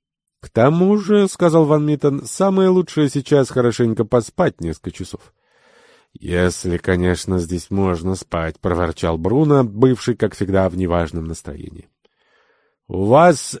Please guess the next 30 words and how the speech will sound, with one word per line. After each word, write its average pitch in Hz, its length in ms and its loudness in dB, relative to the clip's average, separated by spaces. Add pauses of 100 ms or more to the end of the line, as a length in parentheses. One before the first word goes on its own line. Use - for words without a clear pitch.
(100)
есть 180 480 4
комнаты, 139 540 4
чтобы 123 400 6
переночевать?» 131 640 4
спросил 92 400 -4
Керабан 95 460 0
у 98 60 -2
мэтра 87 400 -6
Кидроса. 78 500 -16 (640)
«Да, 147 280 4
господин», 160 420 0
ответил 156 320 -8
тот, 143 300 -10
«и 143 160 2
столько, 190 500 4
сколько 156 380 2
вам 110 180 2
нужно». 85 360 -8 (600)
«Хорошо, 143 640 4 (140)
очень 160 340 2
хорошо», 98 360 0
воскликнул 82 520 -6
Керабан. 76 480 -12 (800)
«Завтра 151 420 4
мы 156 100 6
будем 151 220 6
в 135 40 -2
Трапезунде, 135 720 6
а 107 80 6
затем 110 500 4